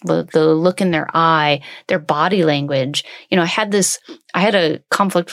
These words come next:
the other day with someone who I have almost on-, exclusively emailed with. And I had to have a,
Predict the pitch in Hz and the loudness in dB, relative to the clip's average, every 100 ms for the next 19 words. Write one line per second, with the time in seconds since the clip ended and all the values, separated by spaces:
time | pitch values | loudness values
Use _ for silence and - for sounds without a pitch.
0 | - 190 175 160 175 165 160 - 160 156 | -6 0 2 2 2 2 2 0 0 0
1 | 160 147 151 - _ - 165 160 - - | -2 -2 -4 -14 _ -10 -6 -6 -8 -20
2 | - - 247 254 - - - 190 196 - | -4 0 4 2 0 0 2 2 2 -2
3 | - - 240 233 190 170 - 160 160 151 | -4 2 2 2 0 0 2 0 2 0
4 | 147 139 135 131 127 - - - - _ | -2 -6 -6 -6 -6 -10 -20 -18 -20 _
5 | 175 160 151 - - 190 190 185 170 165 | -2 0 0 -2 -2 -2 2 0 4 2
6 | 156 | 2